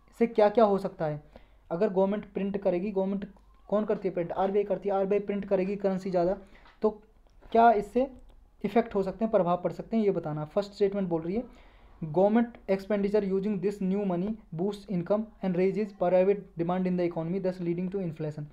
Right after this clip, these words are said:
इसकी वजह से क्या जी, Income बढ़ेगी और private demand बढ़ेगी, जिसकी वजह से महंगाई बढ़ने के chances हो सकते हैं। "Excess supply of rupee will cause its depreciation।" अगर ज़्यादा supply होगी जी rupee की, तो इससे क्या है, हमारा जो रुपया है कमज़ोर हो जाएगा जी dollar के मुकाबले।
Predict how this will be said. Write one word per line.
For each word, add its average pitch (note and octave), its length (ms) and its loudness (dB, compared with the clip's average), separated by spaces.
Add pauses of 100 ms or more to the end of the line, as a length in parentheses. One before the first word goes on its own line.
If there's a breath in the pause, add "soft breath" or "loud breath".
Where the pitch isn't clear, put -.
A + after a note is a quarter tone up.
(380 loud breath)
इसकी G3 260 -2
वजह G#3+ 220 4
से G#3+ 120 0
क्या G3 220 2
जी, G#3 140 -4
Income G3 380 0
बढ़ेगी F#3 380 2 (480 loud breath)
और F#3+ 140 4
private G3+ 400 6
demand F#3+ 320 2
बढ़ेगी, E3 300 0
जिसकी G3 240 -4
वजह F#3+ 180 2
से A3+ 240 2 (140)
महंगाई F#3 360 6
बढ़ने F3+ 280 2
के A#3 160 0 (320 loud breath)
chances G3 340 0
हो E3+ 100 2
सकते D#3 260 -10
हैं। D3 160 -6 (320 soft breath)
"Excess A3+ 360 2
supply G#3 260 4
of G#3 140 2
rupee G3 280 2
will G#3 160 2
cause F#3 200 2
its G#3 240 -6
depreciation।" E3+ 540 -2
अगर F#3+ 200 0
ज़्यादा G3 300 4
supply G#3 340 2
होगी F#3 180 2
जी G#3 140 0
rupee F#3+ 280 0
की, F3 180 -6 (460 loud breath)
तो A3 100 8
इससे A3 240 2
क्या A3 160 4
है, A3 80 8
हमारा G#3 300 4
जो G#3 120 2
रुपया G3 260 2
है A3+ 60 4
कमज़ोर G3 340 2
हो F#3 100 2
जाएगा F3 280 4
जी A3 120 0
dollar F#3 280 2
के G3 120 -2
मुकाबले। D#3 420 -2